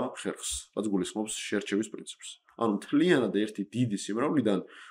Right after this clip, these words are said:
უნდა ავიღო რაღაცა პატარა ესეთი ქვესიმრავლე, N პატარა, რომელიც უდრის დაუშვათ რვას, რვა ელემენტისგან შედგება და ამ რვა ელემენტზე დაყრდნობით რაღაცა კვლევას რომ დავიწყებ, შემდგომში ეს მაგეთებინებს დასკვნას თლიან ჩემს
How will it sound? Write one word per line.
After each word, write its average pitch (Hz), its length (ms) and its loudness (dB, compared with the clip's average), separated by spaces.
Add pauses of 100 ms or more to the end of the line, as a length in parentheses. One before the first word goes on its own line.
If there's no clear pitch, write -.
უნდა 190 200 4
ავიღო 131 220 8
რაღაცა 120 320 2
პატარა 151 600 4
ესეთი 95 260 0
ქვესიმრავლე, 92 680 2 (880)
N 101 220 4
პატარა, 87 360 -4
რომელიც 90 300 0
უდრის 80 260 -6
დაუშვათ 78 260 -6
რვას, 110 300 2 (540)
რვა 95 220 4
ელემენტისგან 92 520 2
შედგება 101 460 2 (440)
და 113 200 0
ამ 180 420 4
რვა 120 300 2
ელემენტზე 127 500 4
დაყრდნობით 120 640 0
რაღაცა 87 300 -8
კვლევას 95 380 0
რომ 80 120 -8
დავიწყებ, 104 480 0 (1300)
შემდგომში 110 380 -2
ეს 123 100 0
მაგეთებინებს 98 600 -4
დასკვნას 98 480 -2 (280)
თლიან 131 480 4
ჩემს 107 260 -6